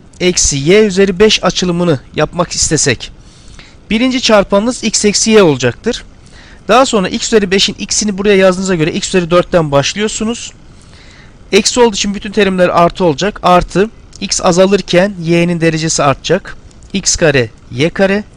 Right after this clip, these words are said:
artı x y küp artı y üzeri dört şeklinde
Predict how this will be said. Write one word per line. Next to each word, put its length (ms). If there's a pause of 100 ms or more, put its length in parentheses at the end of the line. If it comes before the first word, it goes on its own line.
(680)
artı 420
x 520
y 180
küp 240 (600)
artı 380
y 220
üzeri 320
dört 180
şeklinde 640